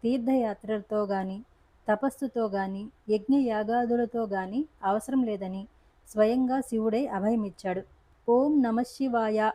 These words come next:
అనే శివ పంచాక్షరి మంత్రం కైవల్య మార్గాన్ని చూపిస్తుంది, అవిద్యను నశింపజేస్తుంది. స్త్రీ పురుష భేదం లేకుండా ఎవరైనా ఎప్పుడైనా ఏ సమయంలోనైనా ఈ మంత్రాన్ని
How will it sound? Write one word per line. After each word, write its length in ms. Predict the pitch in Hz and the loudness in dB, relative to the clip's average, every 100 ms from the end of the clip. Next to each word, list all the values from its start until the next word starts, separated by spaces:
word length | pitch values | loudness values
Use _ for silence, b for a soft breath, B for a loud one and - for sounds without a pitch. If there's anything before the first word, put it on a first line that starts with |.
| - | -4
అనే 280 | 202 202 202 _ | -8 -8 -10 _
శివ 300 | - 220 233 | -8 -2 -2
పంచాక్షరి 760 | 269 226 214 226 220 - 220 220 | 0 -2 0 -2 -2 -4 -2 0
మంత్రం 420 | 202 190 190 190 214 _ b b - | -2 -6 -6 -6 -8 _ b b 2
కైవల్య 440 | 220 254 294 285 262 | 4 4 2 2 0
మార్గాన్ని 680 | 214 202 202 220 190 214 247 202 | 0 -2 -2 -2 -2 -6 -4 -6
చూపిస్తుంది, 640 | 196 196 - 190 190 202 _ _ 196 | -6 -10 -8 -8 -8 -10 _ _ 0
అవిద్యను 540 | 202 262 208 208 208 | 0 0 -2 -4 -2
నశింపజేస్తుంది. 1000 | 226 196 220 226 196 190 180 - 190 190 - | -6 -4 -4 -2 -2 -4 -6 -10 -6 -8 -10
స్త్రీ 360 | - - 277 311 | -10 0 2 2
పురుష 340 | 277 262 - | 0 -2 -2
భేదం 420 | 254 208 202 220 226 | 2 4 4 2 2
లేకుండా 560 | 202 196 196 196 196 - - | 0 -2 -4 -2 -2 -4 -4
ఎవరైనా 560 | 196 196 240 247 233 247 | -2 0 0 0 0 0
ఎప్పుడైనా 640 | 208 202 - 240 226 214 | -2 -4 -2 0 0 -2
ఏ 220 | 214 202 226 | -2 0 -2
సమయంలోనైనా 960 | 240 220 226 220 208 196 190 190 190 - _ 220 | -2 -4 -4 -2 -4 -4 -8 -8 -8 -12 _ 0
ఈ 120 | 240 | 0
మంత్రాన్ని 680 | 202 190 202 196 190 208 | 0 -4 -2 -2 -2 -4